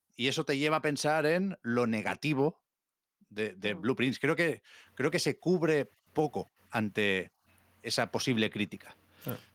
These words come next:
Speaker 1: Pero,
Speaker 3: Eh,
Speaker 1: pero
Speaker 3: es
Speaker 1: bueno, tam-, también hay muchas de las cosas buenas de Blueprints que vienen de ahí, ¿eh? Faltaría.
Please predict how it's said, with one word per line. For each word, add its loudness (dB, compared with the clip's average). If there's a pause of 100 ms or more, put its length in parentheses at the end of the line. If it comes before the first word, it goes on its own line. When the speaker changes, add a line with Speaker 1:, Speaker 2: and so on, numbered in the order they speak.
(420)
Speaker 1:
Pero, 0 (220)
Speaker 3:
Eh, -
Speaker 1:
pero 0
Speaker 3:
es -2
Speaker 1:
bueno, 0
tam-, -4
también -2
hay -2 (440)
muchas -4
de -4
las -10
cosas -10
buenas -6 (240)
de -8
Blueprints -4
que -8
vienen -4
de -6
ahí, -2
¿eh? -6
Faltaría. -8